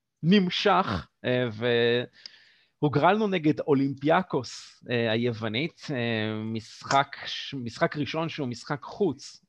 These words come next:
אה, באצטדיון גיאורגיוס קריסקקיס, שהאבסורד הוא שבמגרש הזה רק לפני שבוע וחצי, ארסנל השתמשה בו בתור האצטדיון הביתי שלה נגד בנפיקה.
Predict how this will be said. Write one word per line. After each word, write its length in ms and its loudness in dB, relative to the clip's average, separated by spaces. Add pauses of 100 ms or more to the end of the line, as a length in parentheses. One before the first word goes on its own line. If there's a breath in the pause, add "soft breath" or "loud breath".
אה, 260 -4
באצטדיון 640 -4
גיאורגיוס 720 -2
קריסקקיס, 1120 -2 (460 loud breath)
שהאבסורד 720 2
הוא 80 2
שבמגרש 1080 2
הזה 160 2
רק 180 0
לפני 260 2
שבוע 440 2
וחצי, 540 0 (400 loud breath)
ארסנל 300 4
השתמשה 440 2
בו 120 2
בתור 300 2
האצטדיון 500 0
הביתי 480 0
שלה 440 2
נגד 320 -2
בנפיקה. 520 0